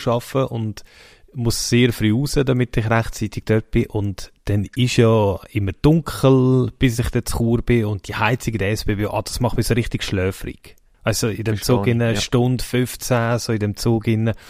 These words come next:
Speaker 1: Und jetzt hatte ich, äh, letzte Woche eine Fahrt gehabt, wo auf einmal unhure viel so Teenagers bei mir gehockt sind. Ganz viel. Und
Speaker 2: Mhm.
Speaker 1: die sind auch ein bisschen anstrengend gewesen, die sind mir ein bisschen zu wach gewesen am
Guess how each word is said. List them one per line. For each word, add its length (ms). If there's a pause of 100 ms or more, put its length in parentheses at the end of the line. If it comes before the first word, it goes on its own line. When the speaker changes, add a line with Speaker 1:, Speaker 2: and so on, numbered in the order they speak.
(380)
Speaker 1:
Und 320
jetzt 160
hatte 160
ich, 440
äh, 200
letzte 300
Woche 280
eine 80
Fahrt 380
gehabt, 340
wo 380 (640)
auf 120
einmal 220 (420)
unhure 560
viel 320
so 460 (460)
Teenagers 880
bei 100
mir 260
gehockt 420
sind. 320
Ganz 320
viel. 160 (320)
Und 480
Speaker 2:
Mhm. 140 (380)
Speaker 1:
die 60
sind 260
auch 160
ein 40
bisschen 160
anstrengend 600
gewesen, 180
die 80
sind 200
mir 80
ein 60
bisschen 180
zu 340
wach 420
gewesen 300
am 100